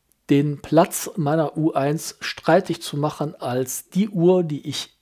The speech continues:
immer trage und auch im Urlaub sehr lange tragen kann. Aber es gibt einen Punkt,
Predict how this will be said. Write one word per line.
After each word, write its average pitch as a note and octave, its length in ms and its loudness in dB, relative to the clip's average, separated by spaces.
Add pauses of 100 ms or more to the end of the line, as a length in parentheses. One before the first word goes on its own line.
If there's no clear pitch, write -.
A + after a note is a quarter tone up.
(180)
immer F#3+ 300 4
trage D3 480 0
und E3+ 260 -2
auch E3 160 0
im E3+ 220 -4
Urlaub E3 460 4
sehr D3+ 260 2
lange E3 280 2
tragen C#3 460 0
kann. D3 340 0 (1160)
Aber F#3+ 580 6
es D#3 180 -4
gibt - 280 -4 (260)
einen G#3 380 0
Punkt, D3 420 0